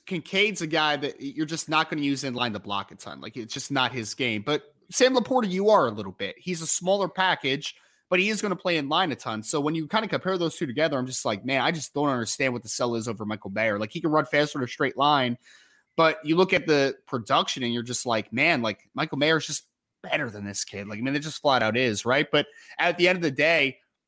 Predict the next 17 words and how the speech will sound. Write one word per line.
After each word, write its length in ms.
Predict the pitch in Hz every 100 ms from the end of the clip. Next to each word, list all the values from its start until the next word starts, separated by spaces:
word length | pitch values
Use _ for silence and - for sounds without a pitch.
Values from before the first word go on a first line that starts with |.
| _ _ _ -
I 120 | 160
think 160 | 185 170
the 60 |
Raiders 300 | 151 160 170
got 160 | 160 151
one 140 | 170
of 80 | 175
the 240 | 175 175 - _ _ _ _
biggest 440 | 156 160 190 - - _ _ _ _ _ _ _ _ _
steals 400 | - 180 202 220
in 60 | 214
the 80 |
draft. 460 | 170 165 226 226 -
I 40 |
mean, 160 | 123 135
to 80 | 139
get, 140 | 196